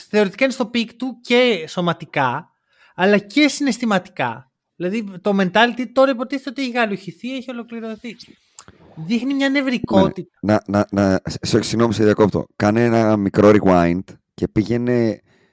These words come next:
Speaker 2: στα μέσα της περσινής σεζόν, όπου αρχίζει ο Γιάννης να δείχνει σε όσους καταλαβαίνουν ότι στην Εθνική δεν θα έρθει ποτέ.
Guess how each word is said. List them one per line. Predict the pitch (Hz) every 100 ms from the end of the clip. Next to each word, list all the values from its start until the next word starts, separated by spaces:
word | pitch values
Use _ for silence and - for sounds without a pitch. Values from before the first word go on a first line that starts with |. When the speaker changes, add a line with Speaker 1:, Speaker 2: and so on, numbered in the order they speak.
| _ _ _ _ _
Speaker 2:
στα | - - _ - 98
μέσα | 95 117 113
της | -
περσινής | 104 95 104 113
σεζόν, | 107 92 104 90
όπου | 78 90
αρχίζει | 85 - 113 110
ο | 98
Γιάννης | 87 95 101 117 135 - - _ _ _ _
να | 90 98
δείχνει | 107 113
σε | 101
όσους | 120 127
καταλαβαίνουν | - 104 95 87 92 104 135 127 _ _ _ _
ότι | 101 - 104
στην | - 104
Εθνική | 90 95 104
δεν |
θα | 98
έρθει | 104 -
ποτέ. | 90 107 123